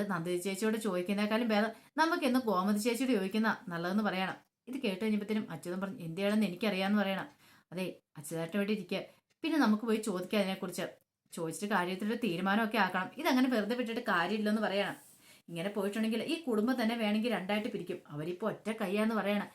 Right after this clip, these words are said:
"ഇപ്പൊ തന്നെ നന്ദി ചേച്ചി പുറത്തു പോയേക്കുവാ, എന്നോടൊന്നും ഒരു വാക്ക് പറയുക പോലും ചെയ്തിട്ടില്ലെന്ന്" പറയണം.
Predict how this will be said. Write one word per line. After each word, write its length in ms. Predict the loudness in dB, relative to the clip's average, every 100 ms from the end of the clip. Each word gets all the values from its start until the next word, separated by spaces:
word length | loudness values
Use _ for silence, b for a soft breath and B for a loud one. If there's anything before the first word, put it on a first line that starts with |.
| B B
"ഇപ്പൊ 200 | -6 -2
തന്നെ 260 | 2 2 2
നന്ദി 280 | 2 -2 0
ചേച്ചി 240 | 0 0
പുറത്തു 320 | 0 -4 -2 0
പോയേക്കുവാ, 380 | 0 2 0 -4 -2
എന്നോടൊന്നും 400 | 0 2 2 2
ഒരു 100 | 2
വാക്ക് 280 | 4 4 2
പറയുക 360 | 0 2 4 4
പോലും 200 | 4 2
ചെയ്തിട്ടില്ലെന്ന്" 500 | 0 -2 -2 0 2
പറയണം. 340 | 0 -2 -4